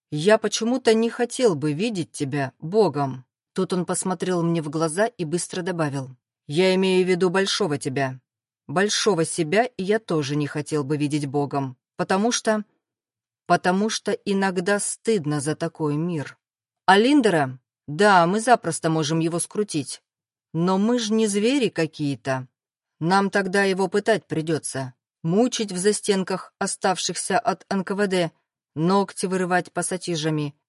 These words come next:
электроды цеплять на половые органы,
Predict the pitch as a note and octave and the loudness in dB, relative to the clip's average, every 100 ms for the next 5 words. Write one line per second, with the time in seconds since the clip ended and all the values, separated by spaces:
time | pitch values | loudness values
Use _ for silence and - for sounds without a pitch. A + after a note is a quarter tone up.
0 | _ _ _ _ A#3+ C4 D4 - G3+ F3+ | _ _ _ _ 2 2 2 4 4 4
1 | D#3+ D#3+ F3 D#3+ E3+ D#3+ E3+ E3 F#3 F#3 | 2 -2 -4 0 2 2 0 0 0 0
2 | E3+ E3+ - G#3+ E3 D3 D3 C#3+ B2+ | 0 0 2 2 2 2 0 -2 -6